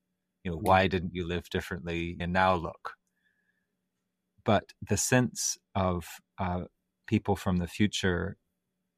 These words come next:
Speaker 1: praying for us, that we know this is a very difficult time to be in. We know you're doing your best, and we just wish you well with this time and the choices you're making.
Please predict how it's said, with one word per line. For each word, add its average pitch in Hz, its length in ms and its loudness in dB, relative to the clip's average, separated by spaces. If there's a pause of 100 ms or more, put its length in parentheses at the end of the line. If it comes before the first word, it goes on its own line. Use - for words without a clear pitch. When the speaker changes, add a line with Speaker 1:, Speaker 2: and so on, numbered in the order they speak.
(140)
Speaker 1:
praying 123 420 4
for 80 300 -6
us, 92 380 -6 (300)
that 95 200 -2 (240)
we 104 140 0
know 107 160 4
this 92 220 -2
is - 140 -6
a - 160 -8
very 104 160 6
difficult 85 540 -4 (100)
time 85 340 -4
to 90 120 -6
be 85 180 -4
in. 92 240 -4 (840)
We 98 120 0
know 90 120 2
you're 87 140 2
doing 92 300 4
your 87 120 0
best, 85 540 -2
and 90 160 0
we 90 140 -2
just - 320 -4
wish - 300 0
you 87 320 -2 (1300)
well 98 560 4 (720)
with 113 360 2
this - 460 -8 (360)
time 95 460 0
and 80 100 -8
the 80 60 -8
choices 92 500 0
you're 87 80 -4
making. 92 520 -4